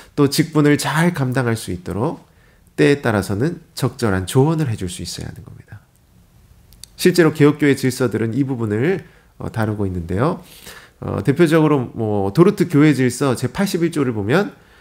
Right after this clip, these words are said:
어, 목사, 장로, 집사들은 그들 가운데서 그리스도인의 견책을 실행하고 직분의 실행과 관계된 일들을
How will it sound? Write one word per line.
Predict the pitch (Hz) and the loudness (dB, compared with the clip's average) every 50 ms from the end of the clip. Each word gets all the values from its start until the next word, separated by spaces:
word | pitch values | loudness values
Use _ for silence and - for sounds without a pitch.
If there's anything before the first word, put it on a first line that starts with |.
| _ _ _ _ _ | _ _ _ _ _
어, | - 104 95 95 95 | -10 -8 -6 -4 2
목사, | 107 139 180 185 - 226 220 | 4 4 4 6 4 4 4
장로, | - 190 180 180 180 180 | 4 4 2 2 2 2
집사들은 | 175 165 151 - 165 147 131 127 123 135 175 196 196 - - _ _ _ _ _ | 0 -2 -2 0 0 0 2 2 2 2 2 0 -2 -8 -14 _ _ _ _ _
그들 | - 156 151 165 170 170 156 | 4 6 8 8 8 6 6
가운데서 | 156 147 143 139 127 113 117 110 101 - 170 196 277 - - _ _ _ _ _ _ _ | 4 2 2 0 0 -2 -2 -2 -2 -2 -2 -4 -4 -6 -12 _ _ _ _ _ _ _
그리스도인의 | - - 139 151 156 156 156 - 143 127 110 113 110 - | 0 2 4 4 4 2 0 -2 -2 0 0 -2 -4 -4
견책을 | - - 143 147 165 170 - - 190 175 156 175 175 170 | 0 2 2 2 2 0 -2 0 0 2 4 4 2 2
실행하고 | - - 151 147 123 113 104 98 131 175 254 - - _ - - _ _ _ - | 0 -2 -4 -2 -2 -2 -2 -2 -2 -4 -4 -8 -12 _ -20 -20 _ _ _ -2
직분의 | - - 156 156 - 147 143 135 135 | 0 0 0 0 0 2 4 4 4
실행과 | 135 - - - 190 196 185 180 175 175 170 | 2 2 0 2 2 2 4 4 4 2 2
관계된 | - 131 131 123 135 120 131 123 | 2 0 0 2 2 2 4 4
일들을 | 120 123 123 107 120 123 165 220 226 - | 4 4 4 4 4 4 4 4 2 0